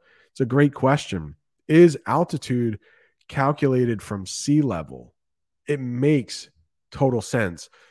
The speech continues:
So I think I said before, sea level is like the base of the land, like where it meets the sea. So that does make sense. Yeah,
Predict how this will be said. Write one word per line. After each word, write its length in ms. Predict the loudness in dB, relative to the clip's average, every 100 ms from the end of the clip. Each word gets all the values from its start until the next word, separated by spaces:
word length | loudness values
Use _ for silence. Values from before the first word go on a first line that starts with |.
| _ _ _
So 580 | 0 4 4 2 -2 -12 _ _ _ -10
I 100 | -6
think 200 | -2 0
I 80 | 0
said 260 | 0 -2 -2
before, 340 | -4 -2 -2
sea 380 | -4 -6 0 2
level 580 | 4 2 0 -2 -2 -6 _ _ _
is 160 | -6 -2
like 220 | -2 -2 -10 _ _ _
the 240 | -12 -10 -10
base 720 | -6 -4 -4 -6 -12 -14 -18 -12
of 300 | -10 -10 -8
the 100 | -8
land, 560 | -6 -4 -4 -6 -8 -8
like 180 | -10 -8
where 400 | -4 0 2 2
it 160 | 0
meets 340 | -2 -4 -4 -10
the 160 | -10
sea. 600 | -10 -6 -2 0 0 -2 _ _ _ _ _ _ _ _ _
So 220 | -2 -2
that 260 | 0 -2 2
does 240 | 0 0
make 200 | -4 -8
sense. 500 | -10 -10 -12 -18 -20 _ -12
Yeah, 300 | -10 -10